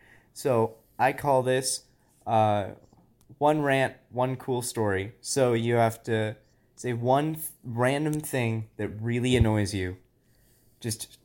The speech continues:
in, in all of creation. One random thing that really annoys you. And then a cool story, something that happened to you recently that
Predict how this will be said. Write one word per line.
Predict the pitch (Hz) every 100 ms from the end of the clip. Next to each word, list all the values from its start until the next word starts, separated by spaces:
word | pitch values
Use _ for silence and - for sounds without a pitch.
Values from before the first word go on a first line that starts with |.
| - -
in, | 110 107 110
in | 55 101
all | 107 123
of | 120
creation. | - 120 104 95 - 87 92 _
One | 110 110 107
random | 113 117 123 123
thing | 123 113
that | 104 101
really | 104 104
annoys | 101 101 95
you. | 104 98 - _ _ -
And | 120
then | 127
a |
cool | 131 - 139
story, | 135 127 113 104
something | 107 120 110 107
that | 104
happened | 117 98 - 107
to | 110
you | 104
recently | 104 104 104 87 101
that | 98 101 -